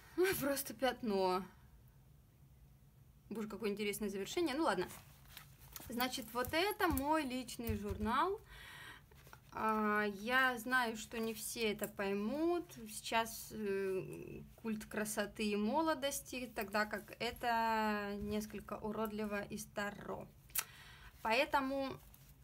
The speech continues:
э, те, кому понравилось «Ура, ура», те, кому не понравилось, ну что же, можете просто закрыть это видео и не трепать себе нервы.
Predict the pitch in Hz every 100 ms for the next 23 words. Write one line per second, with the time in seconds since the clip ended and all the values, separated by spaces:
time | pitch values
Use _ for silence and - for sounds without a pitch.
0 | - - - 214 - 254 247 208 214 214
1 | 226 220 220 202 196 180 180 - - -
2 | - 202 196 208 196 233 359 381 285 285
3 | 262 247 247 254 240 233 220 208 - -
4 | - - 240 285 220 208 208 202 190 214
5 | 208 - - 226 220 214 226 208 196 220
6 | 220 - 226 220 - 208 220 214 226 311
7 | 330 320 302 285 294 285 302 294 302 -
8 | - - - 294 330 285 240 240 285 285
9 | 233 214 220 - - 190 254 254 247 220
10 | 196 180